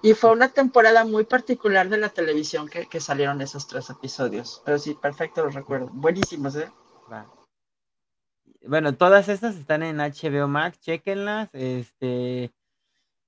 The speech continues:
Speaker 2: pues, ah, creo que por el momento se acabaron las recomendaciones. Ya es todo, es todo de recomendaciones y del episodio por hoy.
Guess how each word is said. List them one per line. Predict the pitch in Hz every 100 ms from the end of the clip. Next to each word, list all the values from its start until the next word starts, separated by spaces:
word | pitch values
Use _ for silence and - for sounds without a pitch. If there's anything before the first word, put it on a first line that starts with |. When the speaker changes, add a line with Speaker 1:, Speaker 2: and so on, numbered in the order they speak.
| _
Speaker 2:
pues, | 160 170 180 180 185 - _ _
ah, | 143 143
creo | 156 165
que | 202 196 175 143
por | 156
el |
momento | 147 165 180
se | 202
acabaron | 175 147 160 190
las | 175
recomendaciones. | 165 143 139 131 127 165 196 254 262 _
Ya | 127 143 147 147 147 143 135 131 123 120 120 - _ _ _
es | 151 156 -
todo, | 160 160 151 147 - _ _ _ _ _ _ _ -
es | 175 - -
todo | 190 208 208
de | 160
recomendaciones | 147 139 135 127 127 - 190 190 202
y | 175
del | 135 127
episodio | 123 - 123 170 175 175
por | 143 135
hoy. | 156 185